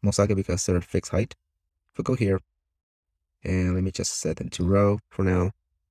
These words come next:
you can see there's a min height of fifty-five that already is above forty, which is the little light blue area over here.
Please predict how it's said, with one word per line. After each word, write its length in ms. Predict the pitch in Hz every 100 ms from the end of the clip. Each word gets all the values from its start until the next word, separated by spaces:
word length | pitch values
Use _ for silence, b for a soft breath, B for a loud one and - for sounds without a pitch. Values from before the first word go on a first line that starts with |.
| _ -
you 80 |
can 160 | - 104
see 180 | - 98
there's 200 | 92 95
a 40 |
min 280 | 92 95 92
height 420 | 92 - 82 80
of 60 | -
fifty-five 500 | 90 82 - - - _ _ _ _ _ _ _ -
that 180 | 92
already 360 | 95 92 90 87
is 100 | -
above 340 | 85 82 80 _ _
forty, 380 | - 95 82 78
which 200 | 85 85
is 240 | - - _ _ _ _ _
the 80 | 82
little 180 | 90 82
light 360 | 80 82 - 95
blue 320 | 87 80 78 -
area 220 | 85 80
over 100 | -
here. 360 | - 80 -